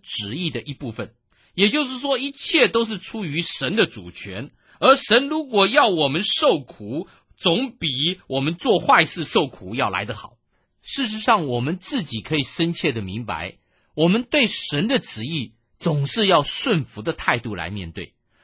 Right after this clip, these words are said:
而彼得也提醒我们呢，神不会让我们无端的受苦，也就是说，我们不会经历到神旨意以外的苦难。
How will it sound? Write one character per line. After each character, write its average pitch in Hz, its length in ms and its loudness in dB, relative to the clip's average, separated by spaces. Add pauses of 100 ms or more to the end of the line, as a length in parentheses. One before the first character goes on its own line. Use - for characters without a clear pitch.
而 262 100 6
彼 202 240 -2
得 214 140 4
也 190 160 2
提 156 440 -8
醒 151 300 -4
我 87 100 -8
们 78 160 -12
呢， 90 120 -10 (460)
神 262 480 2
不 269 140 -10
会 269 200 6
让 202 260 6
我 120 80 0
们 127 260 -2
无 170 280 -8
端 254 280 2
的 175 80 -2
受 180 280 0
苦， 76 460 -18 (400)
也 196 160 4
就 330 200 2
是 294 120 -2
说， 285 360 2
我 165 140 6
们 254 160 0
不 277 140 -14
会 311 180 6
经 302 240 -4
历 254 120 -2
到 233 200 6
神 240 420 0
旨 123 340 -10
意 240 380 -2
以 127 360 -6
外 214 300 4
的 113 100 -2
苦 - 240 -16
难。 98 220 -10